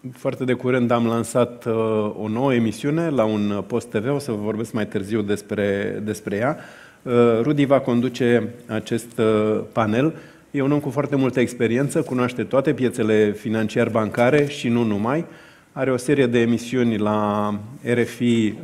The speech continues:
România și în alte, uh, în alte locuri și are o foarte, foarte bogată experiență. Rudi,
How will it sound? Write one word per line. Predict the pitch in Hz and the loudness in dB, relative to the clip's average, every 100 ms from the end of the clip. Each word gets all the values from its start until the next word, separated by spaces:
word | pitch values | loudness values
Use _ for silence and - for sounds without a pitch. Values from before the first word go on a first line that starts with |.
| 127 | -2
România | 120 117 110 113 110 107 107 | 0 0 0 0 0 -2 -6
și | - - - 113 110 101 - - - _ - | -8 -8 -4 -2 0 -4 -10 -20 -20 _ -6
în | 110 107 104 | -2 -2 -2
alte, | 113 123 123 120 107 107 - | 0 0 4 4 4 2 -4
uh, | 110 104 101 101 | -4 -4 -4 -6
în | 107 113 | -4 -2
alte | 117 117 | -2 0
locuri | 107 127 160 156 151 - - | 0 0 -2 -4 -4 -16 -14
și | - | -4
are | 143 | -2
o | |
foarte, | 139 147 139 127 | 0 -2 -2 -2
foarte | - 127 123 | 0 -2 0
bogată | 117 110 117 113 | 0 0 0 -2
experiență. | 107 117 104 95 104 - - - - | -2 -2 0 -2 -4 -8 -12 -20 -8
Rudi, | 131 131 143 | -4 -2 -2